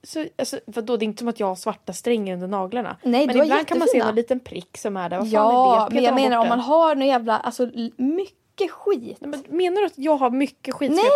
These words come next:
Speaker 1: jag peta
Speaker 2: du
Speaker 1: bort?
Speaker 2: har inte mycket.
Speaker 1: Du säger att jag har gjort det då.
Speaker 2: Men jag ser att du sitter så här ibland.
Speaker 1: Ja, ja, jag pillar absolut.
Speaker 2: Men det gör jag med.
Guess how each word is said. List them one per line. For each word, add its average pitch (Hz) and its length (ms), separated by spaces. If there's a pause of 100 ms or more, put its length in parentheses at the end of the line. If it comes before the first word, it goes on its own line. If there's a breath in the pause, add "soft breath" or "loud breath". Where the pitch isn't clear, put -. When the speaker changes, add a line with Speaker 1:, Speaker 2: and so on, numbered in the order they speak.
Speaker 1:
jag 302 80
peta 247 120
Speaker 2:
du 220 40
Speaker 1:
bort? 320 100
Speaker 2:
har 494 160
inte 330 100
mycket. 247 500
Speaker 1:
Du 381 60
säger 415 280
att 403 120
jag 359 80
har 339 100
gjort 370 240
det 240 100
då. 208 180 (120)
Speaker 2:
Men 247 140
jag 240 120
ser 294 320
att 240 80
du 233 80
sitter 226 160
så 247 80
här 247 200
ibland. - 320
Speaker 1:
Ja, 226 440
ja, 294 200
jag 208 180
pillar 240 360
absolut. 247 600
Speaker 2:
Men 240 120
det 254 60
gör 285 100
jag 277 200
med. 302 360